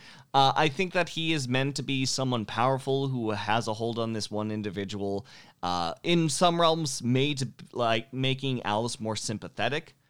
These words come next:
Uh, but on another end of the realm, he is someone that is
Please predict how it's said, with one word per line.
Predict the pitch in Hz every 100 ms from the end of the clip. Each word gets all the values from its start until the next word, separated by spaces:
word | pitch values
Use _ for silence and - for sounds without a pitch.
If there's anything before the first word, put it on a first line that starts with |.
| _ - 131
Uh, | 117 113
but | 104 123
on | 123 120 120
another | 117 120 120 120 107 -
end | 113 113
of | 107
the | 104
realm, | 101 101 104
he | 98 110 107
is | -
someone | 110 107 107 104
that | 98 101
is | 95 104 98 95 -